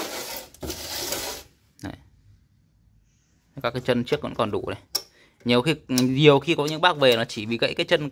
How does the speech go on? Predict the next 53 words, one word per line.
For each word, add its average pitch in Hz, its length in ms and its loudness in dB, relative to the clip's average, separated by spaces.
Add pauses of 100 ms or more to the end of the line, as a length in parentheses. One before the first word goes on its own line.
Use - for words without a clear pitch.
ờ, 127 320 -2
này 113 220 0
mà 107 160 -4
không 143 200 0
làm 117 140 0
thế 131 80 2
nào 123 220 2
được. 104 160 2 (880)
Nhưng - 80 -6
mà 113 100 0 (180)
đây 123 180 4
các 123 180 -2
cái 131 100 -6
này 107 140 0
về 101 220 0
này, 101 120 -8 (260)
đôi 123 180 -2
khi 123 240 -2
là 104 160 -6 (1300)
đi 139 160 4
mua 139 220 10
không 135 140 0
bao 127 100 4
giờ 110 80 4
có, 101 300 0 (120)
chỉ - 200 -12
có 101 220 -4
từ 107 140 -2
những 107 160 -6
cái - 120 -20
con 117 140 0
máy 110 320 0
này 110 180 -4
để 92 100 -6
giã 104 140 -4
xác - 280 0
này 107 120 -2
thì 120 80 -8
có 104 220 -2
thôi. 139 100 -8 (640)
Nên 117 120 0
là 117 60 2
đôi 123 180 6
khi 127 160 -2
cái 127 120 -4 (120)
cầu 123 240 8
này 110 100 2
cũng 113 100 -10
rất 156 60 -2
là 156 60 -4
quan 120 160 -2
trọng. 127 160 -2 (320)
Đấy. 101 160 -10